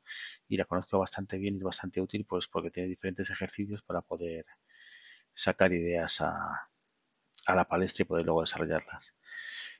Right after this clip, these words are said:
Eh, otra de las, eh, técnicas que nos dice es que es, eh, el uso de la memoria. Dice que a través de los recuerdos que, que en nuestra propia vida ya hemos podido tener, pues podemos encontrar diversas ideas.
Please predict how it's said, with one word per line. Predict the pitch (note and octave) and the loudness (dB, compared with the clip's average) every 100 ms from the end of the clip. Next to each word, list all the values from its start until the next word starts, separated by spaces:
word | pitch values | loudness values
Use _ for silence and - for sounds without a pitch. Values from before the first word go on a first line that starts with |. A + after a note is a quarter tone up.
| _ | _
Eh, | - G2+ F#2 | 2 4 6
otra | A2 | 8
de | A2 | 10
las, | A2 G#2 - G#2+ | 10 8 4 2
eh, | G2+ | 2
técnicas | G#2 G2+ - G#2 - | 0 0 0 -2 4
que | G#2 | 4
nos | F#2+ | 4
dice | G#2 - | 0 -2
es | G#2+ | 0
que | - | 0
es, | G#2 G2 | 2 2
eh, | F#2 F2 F2+ F2 - | 2 2 0 0 0
el | G2 | 0
uso | F#2+ A2 | 4 6
de | |
la | F#2+ | 6
memoria. | F#2+ G#2 A2+ A2+ C#3+ _ _ _ _ - | 6 4 4 2 -2 _ _ _ _ -8
Dice | F#2+ G2 | -4 -2
que | |
a | F#2+ | 0
través | F2 F2+ F#2+ | 0 0 2
de | |
los | G2 F#2 | 2 2
recuerdos | - G2 F#2+ F#2 - | 2 2 4 0 -4
que, | - F#2 F2 E2+ F2 - | -4 -4 -4 -8 -14 -14
que | - | -6
en | F#2 | -4
nuestra | F2+ F#2 F2+ | -4 0 0
propia | - G2 G2 | 0 -2 0
vida | G2+ F#2 | 0 0
ya | F2+ | 0
hemos | F#2 F2 | -2 -2
podido | - F#2+ F2 | -2 -2 -2
tener, | F#2 G#2+ | -2 -2
pues | - - | -4 -6
podemos | F#2 F2+ - | -6 -4 -2
encontrar | F2+ - F#2+ | -4 0 -2
diversas | F2+ F2 - - | 0 -4 -4 -8
ideas. | - F2+ G2+ - | -8 -8 -8 -10